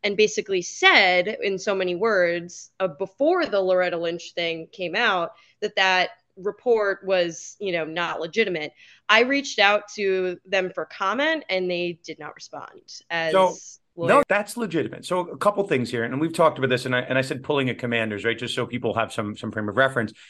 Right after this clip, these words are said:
Speaker 2: The Commanders, they hired, or I wanna say, Dan Snyder hired Beth Wilkinson. That's who he hired to conduct the investigation. And then at some point, the N F L intervened. And, you know, I remember being on this podcast with Dan and, and Mike. I remember doing episodes with you, and we're like,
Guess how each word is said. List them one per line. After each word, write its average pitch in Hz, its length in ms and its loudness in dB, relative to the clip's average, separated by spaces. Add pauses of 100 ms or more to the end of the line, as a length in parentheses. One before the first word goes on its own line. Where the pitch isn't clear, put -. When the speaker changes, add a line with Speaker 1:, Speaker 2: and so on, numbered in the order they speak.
(240)
Speaker 2:
The - 60 -20
Commanders, 190 520 0 (320)
they 131 120 2
hired, 170 340 4
or 123 340 0
I 123 60 -8
wanna 123 100 -6
say, 120 200 -12 (100)
Dan 170 180 2
Snyder 180 400 4
hired 135 320 2
Beth 135 180 2
Wilkinson. 113 600 -8
That's 123 180 -4
who 147 140 -8
he 175 220 -10
hired 175 460 0
to 151 100 -6
conduct 135 380 0
the 127 100 -4
investigation. 117 800 -4 (280)
And 139 100 0
then 151 120 0
at 151 100 -4
some 220 220 0
point, 175 320 0 (180)
the 143 120 4
N 175 80 4
F 190 140 -2
L 180 240 4
intervened. 160 840 -4 (420)
And, 139 440 0 (140)
you 156 100 -4
know, 120 240 0
I 131 60 0
remember 135 260 2
being 135 160 0
on 131 60 2
this 127 100 -2
podcast 127 360 -2
with 131 120 -6
Dan 120 400 0
and, 113 260 -4
and 113 140 -2
Mike. 127 240 2
I 120 60 0
remember 117 200 0
doing 110 260 -2
episodes 143 360 -2
with 151 100 -6
you, 147 80 -2
and 127 80 0
we're 120 60 2
like, 120 260 0